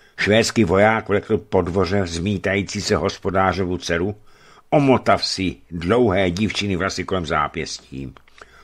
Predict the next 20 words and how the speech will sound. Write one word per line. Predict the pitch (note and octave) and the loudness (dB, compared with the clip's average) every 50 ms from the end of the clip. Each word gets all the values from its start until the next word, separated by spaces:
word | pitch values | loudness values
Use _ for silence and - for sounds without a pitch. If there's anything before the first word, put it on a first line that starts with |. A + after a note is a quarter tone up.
| _ | _
„Otče, | - - G#3+ A3 - - - - - G#3+ G#3+ F#3+ F3+ F3+ | 4 6 6 6 4 2 -2 2 4 6 6 6 4 2
Míťo, | F3 E3 E3+ G#3+ A#3+ A#3+ G#3 D#3 G3+ G#3 G3+ F#3+ | 2 4 4 4 4 4 2 6 8 8 8 8
zachraňte | C#3+ - D4+ - - - A#3 A#3+ A#3+ A3 - A#3 A#3 A3+ | 8 6 4 4 4 4 4 4 2 4 4 4 4 6
mě!“ | A3 G#3+ G3+ G3 F#3+ F#3 F3+ F3 E3 D3 D3 - - - - - - - - - - - | 4 4 4 6 6 6 4 2 2 -2 -6 -14 -20 -20 -20 -20 -20 -20 -20 -20 -20 -8
volala | D2+ D#2+ F#2+ G2+ G2 F#2+ F#2+ F2+ | -2 2 2 4 4 4 2 0
s | - | -2
pláčem | - - G2 G2 F#2+ F2+ - - F#2+ F2+ E2 | -2 0 2 4 4 2 2 2 0 2 4
Varvara. | E2 E2 D#2 D2 D2 C#2+ C#2 C2+ - - _ _ _ - | 4 4 4 2 0 0 0 -2 -6 -8 _ _ _ 4
„Tady | - B2 C3+ C#3+ D3 D3 | 8 10 10 12 12 10
jsem!“ | - - A2 G#2+ G#2+ G#2 G2 F2 E2+ D#2 C#2+ C2 B1+ - _ | 10 8 8 8 8 8 6 4 2 -4 -6 -8 -12 -14 _
ozval | - F2 E2+ D2+ E2 F2 E2+ | -6 -4 -4 -2 0 -2 -2
se | - - E2 D2+ | -2 -4 -6 -2
náhle | D2+ D#2 D#2+ D#2 C#2 C#2 D#2 D2+ | -2 0 0 0 0 -2 -2 -4
hřmotný | C2 B1 C#2 C#2+ D2 - - D#2 C#2+ A#1 | -4 -6 -8 -10 -12 -12 -12 -14 -12 -10
hlas. | B1+ C2+ B1 - - - - - - _ _ _ _ _ _ - - - _ _ _ - | -10 -10 -10 -10 -12 -14 -16 -18 -20 _ _ _ _ _ _ -20 -20 -20 _ _ _ -8
Hlídač | - F2 G2+ D3+ G3 - - G2+ F2 E2 E2 | -2 0 2 2 2 2 0 -2 -2 -2 -6
Dmitrij | D#2+ F2+ G2+ D3 D3+ - - C#3+ B2 G2 | -6 -4 -4 -4 -6 -4 -2 0 0 0
Golovňa | E2+ D#2 F2+ F#2+ G#2 - C3+ B2+ C3+ C#3+ D3 C#3 | 0 0 2 2 4 2 2 0 0 -2 -2 0
byl | B2+ C3+ C3+ C3+ A#2+ | 2 2 2 2 2
prvním | G#2 - - A2+ C3 C3 A#2 A2 E2+ D#2+ D2+ C#2+ C#2+ C#2 C2 | 0 2 4 6 6 4 2 0 -2 -2 -4 -6 -8 -10 -10